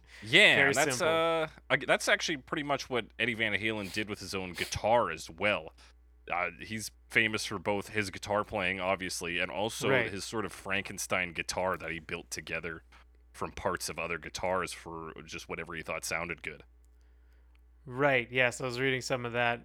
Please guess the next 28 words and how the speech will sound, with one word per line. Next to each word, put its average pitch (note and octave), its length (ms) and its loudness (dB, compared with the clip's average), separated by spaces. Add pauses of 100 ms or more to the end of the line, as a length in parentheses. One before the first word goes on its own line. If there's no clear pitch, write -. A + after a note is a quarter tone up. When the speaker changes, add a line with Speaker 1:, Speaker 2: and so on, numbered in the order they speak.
Speaker 2:
He C3 100 -4
wa-, B2 140 0
like, A#2+ 200 -2
wanted C3 320 2
it B2+ 120 -4
to C3 80 -10
feel C3+ 320 2
like B2+ 180 4
one B2+ 160 0
guitar B2+ 300 2
but A#2+ 120 -4
sound A#2+ 220 -2
like A#2+ 120 -6
another A#2 260 -8
guitar. A#2+ 460 -4 (680)
Speaker 1:
Mm-hmm. B2 1500 -10
Speaker 2:
Um, A#2 540 -2 (640)
you D3 100 -2
can F3 140 4
see, G3 540 -2
i-, G2 40 -16 (420)
it's E3+ 180 -2
kind G#3+ 160 8
of, E3+ 140 2
there's, E3+ 180 6
like, E3 140 6
a D3 80 6
famous E3+ 760 0